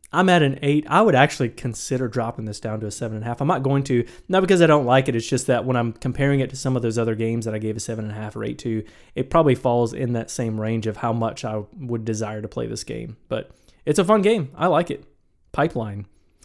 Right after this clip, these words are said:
And that's where we're gonna stop. We're gonna come back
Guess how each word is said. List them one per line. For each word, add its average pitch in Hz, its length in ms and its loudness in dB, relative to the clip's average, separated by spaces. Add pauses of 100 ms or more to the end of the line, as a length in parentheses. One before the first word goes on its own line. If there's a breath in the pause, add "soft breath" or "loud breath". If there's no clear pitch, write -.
(560 soft breath)
And 185 380 8 (140)
that's 220 280 2
where 214 120 4
we're 180 160 2
gonna 156 180 2
stop. - 840 -4 (280)
We're 143 300 0
gonna 175 140 0
come 165 240 -2
back 156 340 0